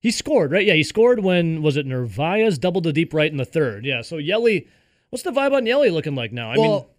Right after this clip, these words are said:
Speaker 2: obviously,
Speaker 1: he's getting
Speaker 2: since,
Speaker 1: better.
Speaker 2: yeah, since he got, uh, activated and he's been playing, I mean, there's been a lot to be desired, obviously, 'cause we're talking about a guy that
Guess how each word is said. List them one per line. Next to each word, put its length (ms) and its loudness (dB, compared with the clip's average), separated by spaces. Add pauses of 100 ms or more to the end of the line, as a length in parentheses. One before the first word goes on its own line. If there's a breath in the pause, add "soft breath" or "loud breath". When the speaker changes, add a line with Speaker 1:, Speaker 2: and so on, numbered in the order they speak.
Speaker 2:
obviously, 460 0
Speaker 1:
he's 160 -2
getting 160 2
Speaker 2:
since, 220 4
Speaker 1:
better. 240 -6
Speaker 2:
yeah, 240 2
since 280 -2
he 100 -2
got, 440 -2
uh, 340 0 (1600)
activated 880 0 (200)
and 260 0
he's 160 0
been 240 0
playing, 600 0 (1200)
I 100 0
mean, 340 0
there's 240 0
been 180 0
a 60 0
lot 380 -4 (480)
to 100 -2
be 160 2
desired, 440 0
obviously, 480 0
'cause 160 -2
we're 100 0
talking 340 2
about 160 4
a 40 0
guy 280 2
that 300 0